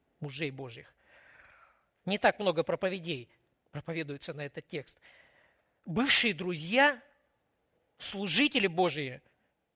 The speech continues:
вдруг на какой-то период, пусть не стали врагами, но они поругались. В истории вашей церкви, я знаю, есть тоже ситуации, возможно, знакомые. Слово, которое использует Лука для описания этой ситуации,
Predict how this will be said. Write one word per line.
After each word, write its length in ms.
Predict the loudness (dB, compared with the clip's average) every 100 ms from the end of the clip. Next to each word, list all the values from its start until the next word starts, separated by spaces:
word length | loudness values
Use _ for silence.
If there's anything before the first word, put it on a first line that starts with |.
| _ _ _ _
вдруг 320 | -8 -4 -2 0
на 100 | 2
какой-то 400 | 2 2 0 0
период, 500 | 0 0 2 0 -2 -20 _ _ _ _ -4
пусть 160 | -2 0
не 100 | 4
стали 280 | 8 8 8
врагами, 420 | 6 8 6 4
но 120 | -2
они 240 | -2 -4 -6
поругались. 640 | -4 -2 2 0 0 -16 _ _ _ _ _ _ _ _ _ _ _ _ _ _ _ _ _ -20
В 440 | -18 -16 -18 -16
истории 380 | -8 -4 -4 -4
вашей 380 | -2 -2 -2 -10
церкви, 380 | -6 -6 -6
я 80 | -8
знаю, 240 | -4 -4 -4
есть 240 | -6 -6
тоже 200 | -8 -8
ситуации, 580 | -10 0 2 2 0 -12 -10
возможно, 540 | -6 -4 -4 -6 -6
знакомые. 640 | -4 -2 2 4 4 -2 -6 -20 _ _ _ _ _ _ _ _ _ _ _ _
Слово, 420 | -2 4 8 8
которое 360 | 8 6 6 4
использует 520 | 2 2 4 4 2
Лука 300 | 0 4 6
для 160 | 8 6
описания 440 | 6 2 2 2
этой 160 | 0 -2
ситуации, 760 | -4 0 4 4 2 0 0